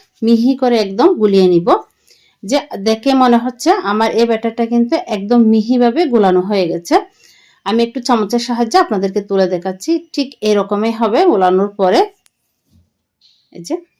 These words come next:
এখন আমি একটি বাটিতে কিছুটা পরিমাণ ব্যাটার এখান থেকে তুলে নিয়ে নিব,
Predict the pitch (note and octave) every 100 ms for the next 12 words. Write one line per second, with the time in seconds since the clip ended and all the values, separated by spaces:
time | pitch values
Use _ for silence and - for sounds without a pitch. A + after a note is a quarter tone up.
0 | _ _ _ _ _ B3+ C4+ D#4+ D4 C#4+
1 | C#4+ C#4+ A3+ G#3+ A3 B3 C4 D4+ - B3+
2 | A#3+ D#4 D#4+ D#4+ D4 D4 G#4 - _ -
3 | G3 A3+ A3 G#3 G#3 A3 A3 F4 - A3
4 | A3 G#3 F#3 F3 E3